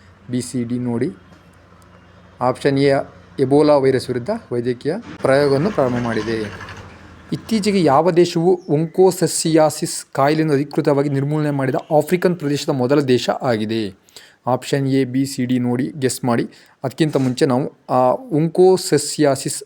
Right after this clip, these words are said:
ರೋಗ ಯಾವ ರೀತಿ ಇರುತ್ತೆ ಅಂತ ನೋಡ್ಕೊಂಡು ಬರೋಣ. ನೋಡಿ, ಈ ರೀತಿ ಮೈಗಳ ಮೇಲೆ ದದ್ದು ಆಗುತ್ತೆ. ಮತ್ತು ಇದು ಕಣ್ಣಿಗೂ ಕೂಡ ತುಂಬ ಅಪಾಯಕಾರಿಯಾಗಿರುತ್ತೆ. ಇದು ಹೇಗೆ, ಆ, ಮನುಷ್ಯಗೆ ಹರಡುತ್ತೆ ಅಂದರೆ, ವೇಗವಾಗಿ ಹರಿಯುವ ನದಿಗಳು ಮತ್ತು ತೊರೆಗಳಲ್ಲಿ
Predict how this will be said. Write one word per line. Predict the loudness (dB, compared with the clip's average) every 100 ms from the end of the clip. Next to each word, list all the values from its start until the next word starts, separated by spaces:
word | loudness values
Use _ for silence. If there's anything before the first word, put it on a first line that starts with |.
| -4 2
ರೋಗ | 4 2 0 _
ಯಾವ | 2 4 4
ರೀತಿ | 2 2
ಇರುತ್ತೆ | 0 0 -4
ಅಂತ | -2
ನೋಡ್ಕೊಂಡು | -2 -4 -6 -6 -4
ಬರೋಣ. | -4 -6 -10 _ -20 _ -20 _ _ _ _
ನೋಡಿ, | -2 -2 -2
ಈ | -2 2
ರೀತಿ | 2 0 -4
ಮೈಗಳ | -6 -2 -2 -2
ಮೇಲೆ | -2 -2 -2
ದದ್ದು | -2 -2 0 2 2
ಆಗುತ್ತೆ. | 2 -6 -14 -18 _ _ _ _ _ _ _ _ _ -6
ಮತ್ತು | -4 0
ಇದು | -2 -2 -8
ಕಣ್ಣಿಗೂ | -2 2 4 4
ಕೂಡ | 2 2 2 0 -10 _
ತುಂಬ | -6 0 2 0 -8 _ _ _ _ -6
ಅಪಾಯಕಾರಿಯಾಗಿರುತ್ತೆ. | 0 2 2 0 0 -2 -4 -10 -14 -16 -20 _ -6
ಇದು | -4
ಹೇಗೆ, | -2 2 2 4 2 2 -2 -6 _ _
ಆ, | -2 0
ಮನುಷ್ಯಗೆ | 0 -2 -4 -4 0
ಹರಡುತ್ತೆ | 0 0 0 -2
ಅಂದರೆ, | 0 0
ವೇಗವಾಗಿ | 2 2 4 4 2
ಹರಿಯುವ | 2 4 4
ನದಿಗಳು | 2 2 4 4
ಮತ್ತು | 2 0
ತೊರೆಗಳಲ್ಲಿ | 0 2 4 2 2 -2